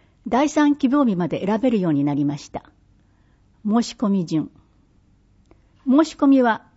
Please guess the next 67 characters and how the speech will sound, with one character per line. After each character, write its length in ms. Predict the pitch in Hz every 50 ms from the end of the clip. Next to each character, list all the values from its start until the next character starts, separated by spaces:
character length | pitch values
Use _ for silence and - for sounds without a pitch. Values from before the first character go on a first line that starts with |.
| _ _ _
健 200 | - 269 285 294
康 200 | 294 - 285 269
の 140 | 254 254 262
し 160 | - - 247 226
お 60 | 214
り 120 | 220 214
巻 240 | - 214 226 226 226 220 208 -
末 140 | - 202 190
の 180 | 190 - - -
申 180 | 214 226 254 277
し 100 | - -
込 120 | - 247
み 100 | 247 254 226
は 120 | 208 240
が 100 | 240 214
き 160 | - - 170
を 80 | 147 156
ご 120 | 160 165
利 100 | 147 160
用 120 | 160 151 151
く 120 | - 165
だ 100 | 139 139
さ 220 | 139 - - 160 -
い。 80 | - _ _ _ _ _ _ _ _ _ _ _ _ _ _ _ _ _ _ _ -
定 160 | - 302 330
員 180 | 330 311 302 302
を 80 | 294
超 120 | 302 269 269
え 40 |
た 120 | 269 277 247
場 160 | 233 240 233
合 160 | 226 220 214
は、 180 | 208 214 226 - _ _ _ _ _ _ -
ご 140 | 196 208 202
希 160 | - - 269
望 160 | 247 269 254 240
に 120 | 240 240
添 200 | - - 226 254
え 40 | 262
な 140 | 240 208 185
い 60 | 156
場 120 | 175 175
合 80 | 175 170
が 120 | 165 165
あ 60 | 156
り 120 | 156 151 147
ま 160 | 151 156 160
す。 180 | - - - - _ _ _ _ _ _ _ _ _ _ _ _ _ _ _ _ _ _ _ _ _ _ _ -
受 180 | 262 208 240 214
診 260 | - - 359 320 269
日 140 | 208 175 165
は、 180 | 151 123 - _ _ _ _ -
六 260 | 196 202 220 - 285 277
月 300 | 285 262 254 - 254 -
中 240 | - 254 254 254
旬 240 | 233 247 240 233 226
頃 220 | 220 226 202 165 151
に 160 | 139 - _ _ -
到 160 | 185 175 175
着 240 | - 185 175 - -
す 160 | - - 160
る、 160 | 151 156 - _ _ - _ _ _ _ _ _ _ _ _ _ _ _ _ -
検 240 | - 269 294 320 302
診 200 | - - 277 277
書 200 | 269 - 285 269
類 240 | 226 190 165 151 139
で 200 | - 151 -